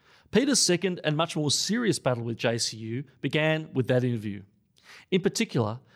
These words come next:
they objected to his claim that the science coming out of J C U and its affiliated organisations, quote, "couldn't be trusted." So, um,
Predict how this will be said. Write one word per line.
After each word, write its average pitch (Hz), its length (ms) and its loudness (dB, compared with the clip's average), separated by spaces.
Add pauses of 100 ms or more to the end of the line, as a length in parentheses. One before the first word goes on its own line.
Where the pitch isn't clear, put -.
(100)
they 151 140 4
objected 165 400 0
to 165 80 -4
his 160 100 0
claim 127 400 0
that 113 100 -8
the 127 80 -6
science 170 380 -2
coming 180 280 -4
out 139 200 -4
of 120 80 -10
J 143 180 0
C 147 180 -4
U 131 200 -2
and 123 160 -6
its 117 140 -8
affiliated 170 540 0
organisations, 135 880 -4 (160)
quote, 127 280 -2 (240)
"couldn't 151 260 -2
be 135 120 0
trusted." - 420 -4 (300)
So, 156 440 4
um, 156 240 0